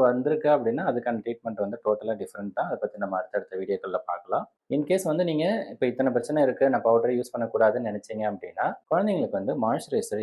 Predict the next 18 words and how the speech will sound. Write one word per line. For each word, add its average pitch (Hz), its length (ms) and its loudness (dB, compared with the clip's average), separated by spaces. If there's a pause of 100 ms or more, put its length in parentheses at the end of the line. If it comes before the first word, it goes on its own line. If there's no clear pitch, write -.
(120)
உபயோகிக்கலாம். 92 560 -2 (300)
பேபி 110 260 2
கிரீம், 101 280 -6
பேபி 101 280 2
லோஷன், 98 340 -2
அது 95 140 -4
மாதிரி 101 200 0
நிறைய 98 240 -2
மாய்ஸ்சரைசிங் 98 580 -6
லோஷன்ஸ் 101 420 -6
அவைலபிளா 92 460 -6
இருக்கு. 120 200 -4 (240)
குழந்தைய 127 360 2
குளிக்க 131 280 0
வச்சுட்டு - 340 -4
அதுக்கப்புறம் 107 380 -2
அதை 98 120 -2
அப்ளை 104 180 0